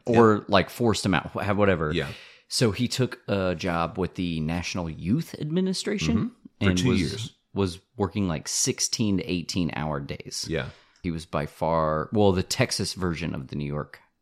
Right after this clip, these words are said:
Speaker 2: uh, admi-, or National
Speaker 1: Texas
Speaker 2: Youth.
Speaker 1: National Youth Administration.
Speaker 2: They were by far the most successful, mostly probably because the dude, like, didn't understand work-life balance.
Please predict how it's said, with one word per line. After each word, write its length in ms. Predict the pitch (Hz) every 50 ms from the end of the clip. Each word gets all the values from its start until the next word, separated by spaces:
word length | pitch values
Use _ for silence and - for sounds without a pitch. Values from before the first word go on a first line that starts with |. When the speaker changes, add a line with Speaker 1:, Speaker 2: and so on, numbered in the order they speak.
| _ _ _ -
Speaker 2:
uh, 140 | 85 82 - 110 - -
admi-, 280 | 85 71 69 78 - -
or 120 | 113 110 101 87 -
National 400 | 104 101 98 92 - - 98 87
Speaker 1:
Texas 380 | 85 120 92 90 82 113 101 -
Speaker 2:
Youth. 40 |
Speaker 1:
National 460 | 90 85 87 87 87 - - 92 85 80
Youth 300 | 73 76 76 71 - -
Administration. 680 | 64 62 62 57 - - - - - - - - 90
Speaker 2:
They 140 | 87 113 107
were 140 | 98 98 92
by 180 | 78 95 90
far 220 | - - 87 85 73
the 80 | 76
most 240 | 80 78 78 - -
successful, 500 | - - - - - - - - - - -
mostly 440 | 101 120 135 127 - - 110 98 92
probably 520 | - - - - 92 82 76 76 78 76 71
because 380 | 64 82 - - 87 76 71
the 100 | 76 78
dude, 400 | 71 - 85 78 73 71 65 - _ _ _ _ _ _ _ _ _ -
like, 280 | 90 80 76 - 82
didn't 340 | 80 101 98 87 82 80 76
understand 580 | 85 85 78 80 78 - - 90 76 73 73 71
work-life 440 | 73 73 - - 58 58 - - -
balance. 520 | - - - - - - - - - -